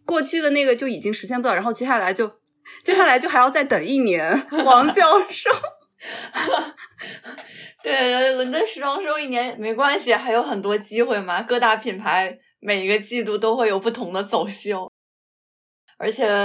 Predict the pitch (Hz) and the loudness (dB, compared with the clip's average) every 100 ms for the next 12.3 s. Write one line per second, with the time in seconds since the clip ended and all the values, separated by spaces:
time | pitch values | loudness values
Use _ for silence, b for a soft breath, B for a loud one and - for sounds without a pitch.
0 | 196 196 202 226 247 254 226 220 240 - | 0 -2 0 0 0 -2 2 2 2 -2
1 | 202 185 190 214 220 240 269 233 208 208 | -6 -6 -6 -2 -2 -2 -4 -6 -6 -6
2 | 208 202 226 226 233 214 202 196 240 240 | -6 -6 -6 0 2 2 -4 -6 -6 -6
3 | 196 202 - - 190 180 180 B B B | -6 -8 -12 -12 -10 -12 -12 B B B
4 | 277 233 214 180 190 190 190 208 220 226 | -10 -6 -6 -4 -6 -6 -4 -4 -6 0
5 | 226 202 170 208 196 185 185 - 247 190 | 2 2 0 -4 -6 -4 -4 -6 -10 -10
6 | 175 175 170 170 165 _ - 190 185 180 | -8 -4 -2 -4 -6 _ -10 -6 -4 -6
7 | 196 214 151 170 - 214 220 220 226 220 | -2 -2 -2 -6 -12 -4 -4 -2 -2 -2
8 | 202 135 - 208 202 190 156 165 - B | -4 -6 -6 -10 -10 -6 -6 -6 -14 B
9 | B 208 240 240 247 277 202 196 214 208 | B -4 0 0 -2 -2 -4 -4 -4 -2
10 | 220 220 254 220 208 - 190 175 185 208 | -4 -2 0 0 -2 -6 -4 -4 0 2
11 | 214 226 - 226 208 196 214 233 233 202 | 2 0 -2 -4 -4 -8 -4 -4 -2 0
12 | 190 180 185 | 2 2 0